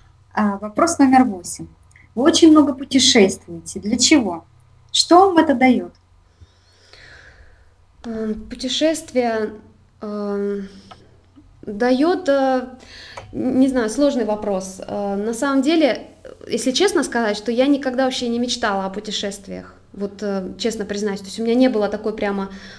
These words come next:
Speaker 2: э, мечты, э, с детства, да, чтобы куда-то, э, ездить. Но вот однажды мы поехали в Германию, нам очень понравилось, открылись глаза, причём мы поехали не, не с турагентством, а самостоятельно. У нас там друзья,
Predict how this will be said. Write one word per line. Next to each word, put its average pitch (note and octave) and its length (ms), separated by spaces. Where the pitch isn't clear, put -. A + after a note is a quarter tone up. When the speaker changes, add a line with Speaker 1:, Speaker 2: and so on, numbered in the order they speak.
Speaker 2:
э, G3 340
мечты, D4 680
э, G3+ 440
с F#3+ 100
детства, F#3+ 460
да, A3 180
чтобы G3+ 280
куда-то, G#3 580
э, G#3 180
ездить. G#3+ 420
Но A3+ 80
вот A3+ 120
однажды B3 400
мы A3+ 320
поехали A3 520
в G3 60
Германию, A#3 580
нам G#3+ 140
очень A3 260
понравилось, G#3+ 760
открылись G#3+ 440
глаза, G#3 440
причём A#3 300
мы A3+ 80
поехали A3 340
не, A3+ 100
не A3+ 320
с A3+ 100
турагентством, G3 880
а G3 280
самостоятельно. A3 920
У - 20
нас A3 100
там G#3+ 160
друзья, B3+ 420